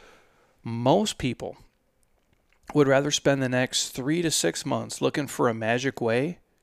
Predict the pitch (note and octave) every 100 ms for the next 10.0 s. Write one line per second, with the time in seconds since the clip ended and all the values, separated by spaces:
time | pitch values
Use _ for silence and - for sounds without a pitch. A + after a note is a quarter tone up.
0 | - C3 A2+ B2+ - A#2+ D3 - - -
1 | _ _ _ _ _ _ _ _ _ -
2 | C3 C3+ C3 A#2+ A#2+ A2 A#2 A2+ A2 G#2+
3 | - - _ _ _ _ _ _ - _
4 | _ _ _ _ B2 B2+ D3 F#3+ G3 -
5 | E3 D3+ C#3 C3 B2+ B2 - C3+ C3 B2
6 | A#2+ A2+ - C3+ C#3 - C3 - B2 A#2+
7 | A2+ C#3 D3+ E3+ - C#3 C3 A2+ A#2 B2
8 | B2+ - A#2 B2 D3 F3+ - - - _
9 | - B2 A2+ C3 C#3+ B2+ A#2+ A#2 A#2+ -